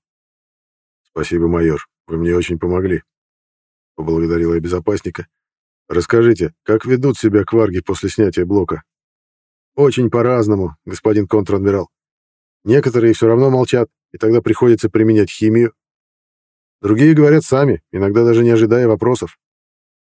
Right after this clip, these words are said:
Было четыре случая, когда кварги добровольно предлагали нам помощь и выражали готовность сотрудничать, если это поможет снять блоки другим пленным". "Кто поставил им эти блоки?"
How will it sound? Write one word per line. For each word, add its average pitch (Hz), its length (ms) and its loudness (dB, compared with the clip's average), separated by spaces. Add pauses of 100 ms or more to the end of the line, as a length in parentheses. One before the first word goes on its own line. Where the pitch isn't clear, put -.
(120)
Было 127 280 2
четыре 120 300 0
случая, 127 380 0
когда 107 240 2
кварги 117 340 -2
добровольно 113 540 2
предлагали 107 480 2
нам 104 180 0
помощь 120 460 -2
и 95 80 -10
выражали 104 400 2
готовность 113 460 2
сотрудничать, 113 640 -2 (360)
если 104 220 0
это 107 140 0
поможет 113 400 0
снять 104 200 0
блоки 104 320 0
другим 98 340 -2
пленным". 90 360 -2 (1700)
"Кто 87 160 0
поставил 95 540 0
им 80 80 0
эти 78 140 -6
блоки?" 82 380 -2